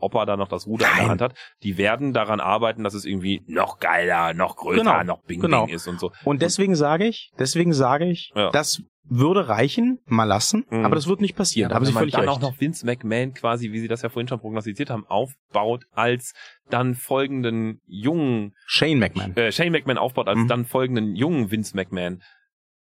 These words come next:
Speaker 1: dann
Speaker 2: Das
Speaker 1: kann
Speaker 2: ist ja
Speaker 1: der
Speaker 2: erstmal nur in der Story,
Speaker 1: Ja,
Speaker 2: aber
Speaker 1: ja, ja, ja, aber wenn das dann weitergeführt wird, also wenn das Hauptziel irgendwann so ist, das ist jetzt Papa in jung,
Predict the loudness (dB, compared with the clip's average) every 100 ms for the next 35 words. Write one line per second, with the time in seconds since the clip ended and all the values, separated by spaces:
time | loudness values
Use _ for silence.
0 | _ -4 -2 -2 -6 _ _ _ -4 0
1 | 2 4 4 4 2 2 4 4 4 4
2 | 2 2 2 2 2 4 4 4 4 4
3 | 2 0 0 0 0 2 2 2 0 -2
4 | -2 -4 -2 -4 0 0 0 -2 -4 -4
5 | -4 -2 -4 -4 -4 -2 -2 -4 -2 -2
6 | -2 -4 -2 0 -2 0 -2 -2 -4 -2
7 | -4 -4 -4 -4 -2 -4 0 -2 -2 -2
8 | 0 0 -2